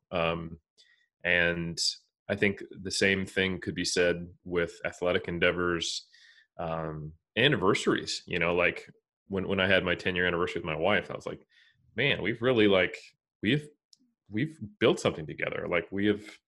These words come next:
that, that, this is something worth remembering and having an anniversary about." And not like,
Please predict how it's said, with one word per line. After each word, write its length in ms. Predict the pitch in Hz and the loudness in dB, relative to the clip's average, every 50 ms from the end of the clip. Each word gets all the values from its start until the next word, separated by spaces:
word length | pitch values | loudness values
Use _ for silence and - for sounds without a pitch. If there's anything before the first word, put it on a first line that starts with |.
| _ _ _ _ _ _ _ _ _ _ _ | _ _ _ _ _ _ _ _ _ _ _
that, 220 | 87 95 - - - | -2 -2 -2 2 2
that, 240 | 95 104 104 - | 2 2 2 2
this 160 | - 113 107 117 | -2 -2 0 0
is 120 | 110 - | -2 -2
something 360 | - 110 104 - 110 104 98 | -2 -2 -2 -2 -2 0 2
worth 280 | 95 98 98 - - - _ _ _ - | 2 0 0 -2 -8 -16 _ _ _ -6
remembering 480 | 98 98 98 107 98 82 87 85 85 | -2 0 0 0 0 -2 -4 -6 -6
and 120 | 85 87 87 | -8 -6 0
having 220 | 95 92 87 90 | 0 0 2 0
an 80 | 90 85 | 0 -2
anniversary 480 | 85 82 82 92 90 - - - 82 | -2 -4 -4 -6 -6 -6 -4 -4 -6
about." 340 | 80 78 87 85 82 - - | -4 -2 0 0 0 0 -2
And 260 | 87 87 87 85 82 - _ _ _ _ _ _ _ _ _ _ _ _ - - - | -2 -4 -4 -6 -8 -10 _ _ _ _ _ _ _ _ _ _ _ _ -14 -2 2
not 240 | 113 113 110 104 | 4 4 6 6
like, 300 | 101 98 95 95 - - | 6 6 6 4 0 -6